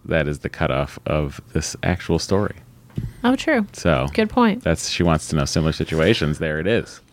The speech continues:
Speaker 2: All right. Well, the miracle baby signal has gone out.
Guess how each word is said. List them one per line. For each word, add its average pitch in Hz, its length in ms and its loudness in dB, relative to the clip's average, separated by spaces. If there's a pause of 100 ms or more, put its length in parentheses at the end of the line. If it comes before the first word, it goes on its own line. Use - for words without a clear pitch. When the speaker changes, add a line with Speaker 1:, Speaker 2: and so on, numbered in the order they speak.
(340)
Speaker 2:
All 233 60 0
right. 226 180 4
Well, 220 280 4
the 214 140 0
miracle 254 340 4
baby 240 260 4
signal 254 340 4
has 196 180 2
gone 196 180 4
out. 214 320 2